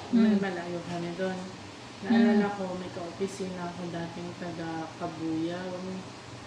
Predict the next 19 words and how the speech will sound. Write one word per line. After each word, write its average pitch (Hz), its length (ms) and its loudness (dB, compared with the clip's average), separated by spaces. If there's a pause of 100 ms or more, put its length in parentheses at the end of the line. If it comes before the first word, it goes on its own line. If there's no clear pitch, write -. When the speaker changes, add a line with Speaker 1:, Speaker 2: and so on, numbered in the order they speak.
Speaker 1:
Mm-mm. 233 460 8 (340)
Speaker 2:
Ang 208 140 0 (100)
turo 196 260 4
naman 185 400 -2 (140)
yan 170 260 -4 (760)
sa - 260 -6
ano, 202 460 0 (1040)
Star 196 460 0
Mall 196 220 0
Shop. 220 380 -2 (380)
Speaker 1:
Mm. 202 680 4 (600)
Ma'am, 285 200 12
yan 302 160 12
lang 285 160 12
po 254 120 6
kasi 269 240 8
yung 247 120 12
alam 240 240 10
ko, 226 120 4